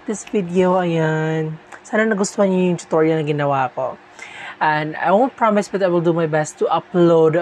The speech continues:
more videos in this channel, all right? I love you all, guys. I just put the links down below on my social media accounts. Please don't forget to follow me para updated kayo sa buhay ko palagi. Ayun, I love you all, guys. Ingat kayo palagi. Stay at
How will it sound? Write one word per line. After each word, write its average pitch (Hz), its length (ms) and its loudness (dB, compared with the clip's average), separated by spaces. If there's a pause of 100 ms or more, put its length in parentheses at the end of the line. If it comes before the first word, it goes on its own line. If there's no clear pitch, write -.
more 165 380 4
videos 151 600 -2
in 147 160 -4
this 143 260 -4
channel, 131 480 -6
all 139 100 -6
right? 139 340 2
I 202 100 -2
love 175 180 0
you 180 80 -6
all, 175 200 -2
guys. 185 640 0 (340)
I 208 80 0
just 202 180 -2
put 196 120 -8
the 208 80 2
links 185 220 0
down 190 180 2
below 185 240 4
on 170 100 0
my 175 80 0
social 170 300 0
media 170 300 0
accounts. 170 520 -2 (140)
Please 196 280 -2
don't 196 160 -2
forget 180 300 -2
to 175 80 -10
follow 170 320 2
me 165 380 -2 (400)
para 185 260 2
updated 180 400 -2
kayo 175 200 2
sa 175 120 -2
buhay 151 400 0
ko - 160 -10
palagi. 127 480 -4
Ayun, 156 320 -10
I 175 60 -6
love 165 180 2
you 208 100 0
all, 208 140 4
guys. 190 240 0 (400)
Ingat 285 320 0
kayo 262 100 2
palagi. 220 460 2
Stay 185 340 0
at 180 140 0